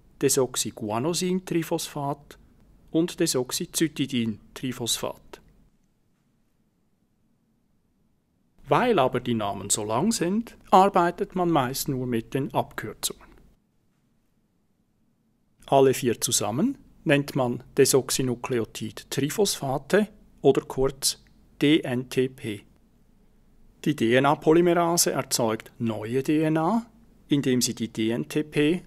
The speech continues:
als Bausteine verwendet. Von jedem D N T P werden zwei Phosphatreste als Pyrophosphat abgespalten. Das liefert die Energie für die D-N-A-Synthese.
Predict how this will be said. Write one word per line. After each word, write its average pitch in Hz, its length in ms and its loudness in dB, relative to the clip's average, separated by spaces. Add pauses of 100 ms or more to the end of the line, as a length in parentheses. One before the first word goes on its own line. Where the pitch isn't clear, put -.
als 160 180 2
Bausteine 123 760 2
verwendet. - 760 -10 (760)
Von 120 180 2
jedem 175 320 4
D 117 160 0
N 151 160 0
T 185 140 -2
P 180 380 0 (320)
werden 123 320 0
zwei 127 340 2
Phosphatreste 143 960 0
als 110 240 -2
Pyrophosphat 175 1000 -2
abgespalten. - 800 -6 (600)
Das 107 220 0
liefert 151 320 4
die 214 100 0
Energie 185 520 0 (160)
für - 120 -2
die 123 160 -8
D-N-A-Synthese. 113 1000 0